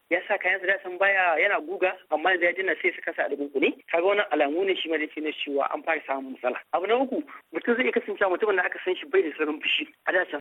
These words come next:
a lokaci guda kawai sai a gan shi, da ka ɗan taɓa shi kafin ka ce ni. Ko wani lokacin ba a ma taɓa shi ba, sai ya hasala, ya dinga nuna fushi fiye da yadda ya kamata ya dinga nunawa, kuma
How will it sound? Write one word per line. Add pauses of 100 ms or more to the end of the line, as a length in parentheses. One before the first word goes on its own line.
a
lokaci
guda
kawai
sai
a
gan
shi, (240)
da
ka
ɗan
taɓa
shi
kafin
ka
ce
ni. (180)
Ko
wani
lokacin
ba
a
ma
taɓa
shi
ba, (240)
sai
ya
hasala,
ya
dinga
nuna
fushi
fiye
da
yadda
ya
kamata
ya
dinga
nunawa,
kuma